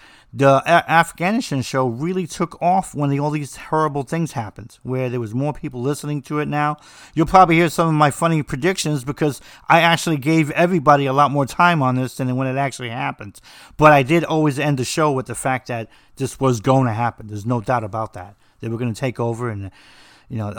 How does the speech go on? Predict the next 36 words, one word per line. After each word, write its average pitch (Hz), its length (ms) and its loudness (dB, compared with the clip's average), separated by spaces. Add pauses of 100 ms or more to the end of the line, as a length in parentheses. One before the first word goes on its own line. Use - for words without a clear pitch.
(100)
all 135 180 0
kinds 139 240 0
of 117 120 -2
horrible 120 300 2
things 107 280 -6
were 95 80 -8
happening. 98 420 -12
That, 123 220 -6
you 151 60 -10
know, 151 160 -6
they're 143 200 2
already 143 200 0
doing 127 300 0
everything 95 340 -10
before 107 260 -10
I 110 80 -6
said 117 220 -6
on 113 120 -2
the 110 80 -4
show. 95 300 -8 (800)
Raping 127 360 -4
women, 123 400 -2 (1080)
cutting 135 240 0
people's 127 340 -6
heads 113 280 -6
off, 113 420 -2 (360)
shooting 143 380 -4
people 131 300 -6
for 123 180 -6
no 123 100 0
good 110 220 -6
reason, 113 480 -4 (1400)
saying 131 300 -4
"Death 123 260 -4
to 127 100 -4
America," 110 600 -4